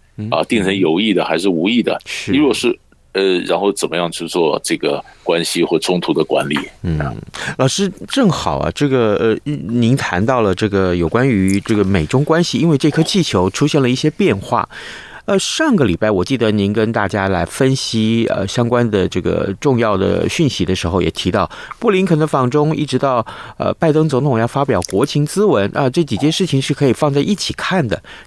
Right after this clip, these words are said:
Speaker 1: 正好，正好，呃，这个，
Speaker 2: 嗯。
Speaker 1: 呃，这个拜登的国情咨文里面也提到了，面对中国威胁主权，美国会有所行动，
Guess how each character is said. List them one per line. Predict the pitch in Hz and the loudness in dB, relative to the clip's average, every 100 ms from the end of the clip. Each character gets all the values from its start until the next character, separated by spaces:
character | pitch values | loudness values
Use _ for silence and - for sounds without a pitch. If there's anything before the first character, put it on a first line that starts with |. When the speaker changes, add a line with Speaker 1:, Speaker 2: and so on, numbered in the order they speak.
| - | -2
Speaker 1:
正 | 330 247 | 0 2
好， | - 73 - - - | 0 -4 -4 -14 -2
正 | 127 | 0
好， | 92 76 - - - | 0 -2 -6 -10 -4
呃， | - 151 | 0 0
这 | 151 160 | 2 2
个， | |
Speaker 2:
嗯。 | 147 95 90 - 110 | 2 2 2 0 0
Speaker 1:
呃， | 120 120 | -2 0
这 | 147 | 2
个 | 147 | 2
拜 | - 175 | 2 2
登 | 170 170 | 2 2
的 | 151 131 123 | 2 2 2
国 | 143 | 2
情 | 156 | 2
咨 | 165 170 | 2 2
文 | 156 127 | 2 2
里 | |
面 | 95 117 101 92 | 2 2 2 0
也 | 98 82 | 2 0
提 | - - 98 | -2 -4 -2
到 | 117 135 | 0 2
了， | 107 - - | 2 0 0
面 | 196 175 | 2 2
对 | 139 139 | 2 0
中 | 120 214 247 | 0 -2 0
国 | 147 123 127 | 2 2 2
威 | 170 190 | 2 0
胁 | 208 - 95 | 0 0 0
主 | 101 104 85 | 2 0 0
权， | - 80 82 - - | 0 -2 -2 -6 -4
美 | 104 | 0
国 | 95 113 | 2 2
会 | 151 113 | 2 2
有 | 101 | 2
所 | 175 101 78 | 2 0 0
行 | - 80 | -2 -2
动， | 185 104 | 0 0